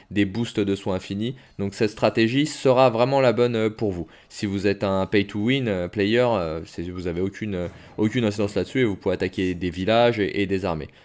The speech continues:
Donc voilà, là, je l'ai laissé se rapprocher. Je sais que j'ai le temps, je suis vraiment beaucoup plus rapide. Regardez la différence de vitesse.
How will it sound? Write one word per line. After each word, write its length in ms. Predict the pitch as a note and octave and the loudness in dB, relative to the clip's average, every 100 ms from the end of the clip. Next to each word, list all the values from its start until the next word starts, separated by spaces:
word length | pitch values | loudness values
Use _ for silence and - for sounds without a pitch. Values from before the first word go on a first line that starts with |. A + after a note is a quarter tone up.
| _ | _
Donc 80 | G#2+ | 0
voilà, 400 | G#2+ A#2+ C#3+ C3 | 6 8 8 6
là, 400 | - B2 B2+ A#2 - - - | 4 6 8 6 -2 -20 -20
je 120 | - | -2
l'ai 100 | A2 | 2
laissé 300 | G#2+ A2+ A#2 | 4 4 2
se 80 | - | 0
rapprocher. 420 | G#2 - G#2 D3+ | 0 0 0 2
Je 100 | D#3+ | 2
sais 180 | E3+ E3+ | 4 4
que 60 | D#3 | 4
j'ai 100 | D3 | 2
le 40 | |
temps, 320 | C#3+ A#2+ G2+ - - | 2 2 0 -6 -14
je 80 | - | -2
suis 120 | A#2+ | 2
vraiment 460 | A2+ C3+ D#3 - - | 4 4 2 0 -6
beaucoup 340 | A2 D3+ D3+ | 2 2 2
plus 140 | D3 C3+ | 4 4
rapide. 300 | A2 G#2 E2+ | 4 2 2
Regardez 340 | A2+ B2+ C3+ | 4 4 4
la 140 | C3+ G#2+ | 2 2
différence 600 | B2+ D3 D3 C3 B2+ A2+ | -2 0 2 2 2 2
de 80 | |
vitesse. 520 | A2 G#2+ B2+ D3+ - | 0 2 2 0 -2